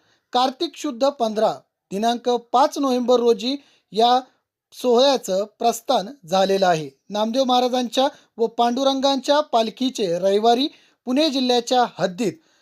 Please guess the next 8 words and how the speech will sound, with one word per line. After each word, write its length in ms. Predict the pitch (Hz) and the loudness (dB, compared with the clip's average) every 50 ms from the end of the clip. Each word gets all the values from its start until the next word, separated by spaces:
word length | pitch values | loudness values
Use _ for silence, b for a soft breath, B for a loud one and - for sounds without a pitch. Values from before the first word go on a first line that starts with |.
| _ _ _ _ _ | _ _ _ _ _
पुरंदर 380 | - 233 233 277 294 294 320 320 | -2 0 0 0 2 2 0 2
तालुक्यातील 600 | - - 240 240 240 208 247 240 247 269 262 240 | 2 0 -2 -2 -4 -6 -6 -6 -6 -6 -6 -4
नीरा 460 | 220 190 180 185 214 233 262 269 247 | -4 -4 -4 -2 -2 0 2 2 2
येथे 500 | 220 214 214 214 226 196 151 139 - _ - | 2 0 0 -2 -2 -6 -6 -6 -10 _ -10
उत्स्फूर्त 520 | 214 247 - - - - 302 320 311 - | -10 -10 -10 -10 -8 -6 -4 -4 -2 -2
स्वागत 600 | 302 285 - - 208 180 190 208 247 220 170 - 208 - | -4 -4 -4 -2 0 0 2 2 2 0 0 -2 -6 -2
करण्यात 360 | - 202 190 190 190 190 185 | 0 0 2 2 2 0 2
आले. 180 | 180 165 160 143 | 0 0 -2 -2